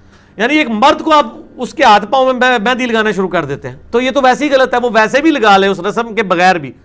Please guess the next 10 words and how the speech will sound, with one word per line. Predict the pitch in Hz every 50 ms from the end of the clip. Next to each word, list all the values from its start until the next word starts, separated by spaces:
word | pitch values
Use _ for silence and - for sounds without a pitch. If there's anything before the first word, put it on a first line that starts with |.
| _ _ _
تو | 185 190
وہ | 196 180
غلط | 202 202 - - -
ہے۔ | 196 - - - _ _ _ _ _ - _ _ _ -
عورتوں | 196 208 208 208 233 233
مردوں | 214 214 208 190 220 226 208
کا | 220
اختلاط | 214 208 208 214 202 185 185 196 190
غلط | 165 180 185 185 185
ہے۔ | 175